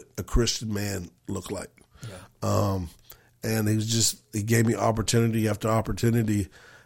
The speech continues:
Speaker 1: um, one after another. And then, then because of that, the Lord has just been able to open up doors. Um, and he's allowed me to walk through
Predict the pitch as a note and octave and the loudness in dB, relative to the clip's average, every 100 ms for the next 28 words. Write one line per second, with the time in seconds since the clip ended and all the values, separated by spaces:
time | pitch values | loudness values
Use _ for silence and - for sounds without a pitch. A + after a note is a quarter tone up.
0 | - G2+ G2+ G2 F#2+ F#2 F#2 _ _ - | -12 -6 -2 -2 -2 -4 -8 _ _ -8
1 | G2 G#2 G#2+ G#2 - G#2 G2+ G#2+ G#2+ G2+ | -4 -2 -2 -4 -2 -2 0 -2 0 -2
2 | F#2 F#2+ F#2+ F#2+ F#2 - _ - G2+ - | -2 -4 -4 -4 -6 -8 _ -8 -6 0
3 | G#2+ G2+ F#2+ G2+ G2+ G2+ G2 G2 G2 G2+ | 2 2 -2 -4 -4 -6 -6 -6 -6 -6
4 | G#2 F#2+ G#2+ G#2 G2+ G2+ G2 - - G2+ | -4 -4 -4 -4 -4 -4 -6 -8 -8 -6
5 | G2+ F#2+ F#2 G#2 G#2 F2+ - - - - | -4 -4 -2 0 2 0 -6 -14 -20 -20
6 | - _ - G2 G2 F#2 F2 - _ _ | -20 _ -10 -6 -6 -6 -10 -18 _ _
7 | _ _ _ _ _ _ _ A2+ A2 G#2+ | _ _ _ _ _ _ _ -2 0 0
8 | A2+ G#2+ G#2+ B2 A#2 A2 G#2 G#2+ A2 A2+ | 0 2 2 2 2 0 0 2 0 0
9 | A2 G#2 | -2 -2